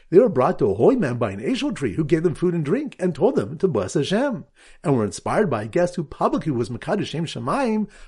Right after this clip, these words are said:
with his confession, which reminds us, Yehud who publicly sanctified Shem Shamayim with his confession merited to be called entirely based on the name of Hashem, meaning his name contains all the letters of Hashem's name. And when he confessed, the Bas Kol went forth and said, "You saved Tamar and her two unborn sons from the fire.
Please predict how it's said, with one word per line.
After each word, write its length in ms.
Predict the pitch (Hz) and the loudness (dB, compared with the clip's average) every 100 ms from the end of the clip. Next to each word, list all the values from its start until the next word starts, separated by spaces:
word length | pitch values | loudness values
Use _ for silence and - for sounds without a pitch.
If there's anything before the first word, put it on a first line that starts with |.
| - | -12
with 120 | 95 | -4
his 160 | 135 143 | -2 -4
confession, 500 | - - 156 - 127 | -8 -4 -2 0 -2
which 160 | 127 | -2
reminds 340 | 143 151 233 147 | 0 2 2 2
us, 120 | 107 | 0
Yehud 160 | 131 | 0
who 80 | 220 | 0
publicly 340 | 131 190 156 - | 0 -2 -2 -2
sanctified 460 | 185 160 143 123 | -4 -2 -2 -2
Shem 180 | - 185 | 0 -2
Shamayim 360 | - 127 160 165 | -2 -2 0 0
with 100 | 117 | -2
his 120 | 107 | -6
confession 540 | - - 240 - 147 | -8 0 0 0 0
merited 240 | 165 247 180 | 2 0 0
to 40 | |
be 80 | 170 | -6
called 340 | - 190 196 | -6 0 0
entirely 540 | 170 139 151 247 233 156 | 0 -6 0 2 2 2
based 260 | 147 220 | 0 0
on 80 | 156 | 0
the 60 | 156 | -2
name 180 | 135 151 | -2 -2
of 60 | |
Hashem, 260 | 156 - 220 | -4 -2 2
meaning 260 | 208 180 156 - - | 2 2 -4 -14 -8
his 140 | - 156 | -2 0
name 160 | 180 | 2
contains 400 | 185 160 156 180 | 0 -4 -2 -2
all 280 | 180 - 165 | -2 0 2
the 120 | 170 | 2
letters 400 | 143 170 208 143 | 2 4 6 6
of 60 | 139 | 4
Hashem's 360 | 127 - 110 110 | -2 -2 -6 0
name. 400 | 147 202 104 - _ - - | 2 4 2 -6 _ -20 -18
And 60 | - | -12
when 80 | 101 | -10
he 60 | |
confessed, 440 | - 110 - 220 - | -8 -4 2 2 2
the 60 | |
Bas 200 | - 165 | 2 0
Kol 160 | 170 160 | 0 0
went 140 | 147 | -2
forth 240 | - 175 151 | 0 0 0
and 100 | 113 | -4
said, 400 | - 254 160 143 - - - | 0 2 2 -2 -12 -20 -6
"You 160 | 139 | -2
saved 260 | 202 170 117 | 2 2 0
Tamar 360 | - 180 185 127 | -2 2 4 4
and 100 | 110 | 0
her 60 | |
two 260 | 107 202 - | -2 0 2
unborn 380 | 160 165 151 131 | 2 2 2 0
sons 260 | 143 175 | 0 -2
from 160 | - 120 | -2 -8
the 80 | 98 | -6
fire. 480 | - 151 233 262 | 0 4 4 4